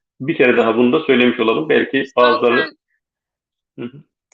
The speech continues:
Speaker 2: zaten şöyle bir şey var. Hani dünyada, e, baktığımız zaman hangi hukuk devletinde hiçbir şekilde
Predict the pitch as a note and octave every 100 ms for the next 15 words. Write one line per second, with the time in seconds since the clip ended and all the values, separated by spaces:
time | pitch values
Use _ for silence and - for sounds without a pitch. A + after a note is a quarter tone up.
0 | _ _ _ A#3 C#4 E4+ G4+ E4 E4 F4
1 | E4 F#4+ F#4 E4 B3 B3+ C4+ C4+ A#3+ C#4
2 | D4 D4+ B3+ D4 C#4+ - _ - A#3 G#3+
3 | A#3 B3 - D#4 G#4+ D#4+ C4+ A#3 B3+ _
4 | C#4 C#4 C4+ A#3+ A#3+ A#3 F#4 - B3 A#3
5 | G#3 G#3 - G3+ G3 A#3 E4+ - - E4+
6 | - C#4 C4+ A3+ G#3+ A#3